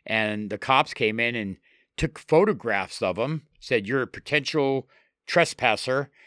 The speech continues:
and I'm taking your picture." <laughs> It made 'em sit there and take, like, mugshots. Then gave 'em, then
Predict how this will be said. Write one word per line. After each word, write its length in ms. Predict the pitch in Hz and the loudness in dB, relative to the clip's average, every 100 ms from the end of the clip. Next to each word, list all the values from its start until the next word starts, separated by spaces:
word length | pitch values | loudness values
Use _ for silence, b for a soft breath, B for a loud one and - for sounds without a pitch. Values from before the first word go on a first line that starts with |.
| b | b
and 140 | 104 110 | -4 -2
I'm 120 | 98 | 0
taking 320 | 147 - 113 | -2 -2 -4
your 120 | 104 | -6
picture." 640 | - 175 - 104 127 151 _ _ _ _ _ _ - | -4 -2 -2 0 -2 -4 _ _ _ _ _ _ -6
<laughs> 0 | |
It 440 | - - - 127 | -6 -6 -10 -2
made 160 | 147 214 | 2 2
'em 100 | 143 | 2
sit 240 | - 196 | 0 0
there 100 | 180 135 | 4 2
and 100 | 104 | 2
take, 200 | 160 120 | 0 0
like, 140 | 92 | -2
mugshots. 840 | 110 196 - 107 71 - - - _ b b b b - | 2 2 2 -2 -2 -4 -10 -12 _ b b b b -4
Then 260 | 107 175 147 | 0 0 0
gave 260 | 147 143 | -2 -2
'em, 260 | 139 117 104 b b | -4 -6 -10 b b
then 260 | - 180 | 2 4